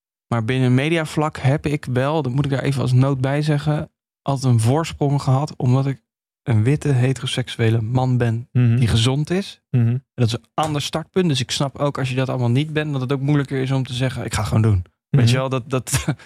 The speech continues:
Speaker 2: Heb je meer hordes te overwinnen?
Speaker 1: Ja, dat
Speaker 2: Waarom
Speaker 1: dat
Speaker 2: is het
Speaker 1: anders
Speaker 2: belangrijk om dat
Speaker 1: voelt.
Speaker 2: erbij te
Speaker 1: Eh,
Speaker 2: zeggen?
Speaker 1: nou, omdat het, omdat het voor, voor de fair play,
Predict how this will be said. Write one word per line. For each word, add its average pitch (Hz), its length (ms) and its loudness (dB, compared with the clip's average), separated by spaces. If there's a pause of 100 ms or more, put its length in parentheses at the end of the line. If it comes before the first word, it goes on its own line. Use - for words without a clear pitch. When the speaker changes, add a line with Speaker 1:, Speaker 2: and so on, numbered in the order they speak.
(300)
Speaker 2:
Heb 131 120 -4
je 135 80 0
meer 131 140 -2
hordes 123 300 0
te 131 60 -4
overwinnen? 120 460 0
Speaker 1:
Ja, 170 420 0
dat - 100 2
Speaker 2:
Waarom 151 160 0
Speaker 1:
dat 156 80 -2
Speaker 2:
is 180 60 0
het 170 120 2
Speaker 1:
anders 160 140 0
Speaker 2:
belangrijk 156 280 0
om 151 60 2
dat 143 100 2
Speaker 1:
voelt. 143 120 -2
Speaker 2:
erbij 147 160 0
te 170 60 0
Speaker 1:
Eh, 165 80 0
Speaker 2:
zeggen? 175 160 -2
Speaker 1:
nou, 175 260 0
omdat 147 300 0
het, 147 280 -4
omdat 147 440 -2
het - 420 -6
voor, 135 560 -2
voor 139 260 -4
de 131 60 0
fair 131 300 -2
play, 117 420 -2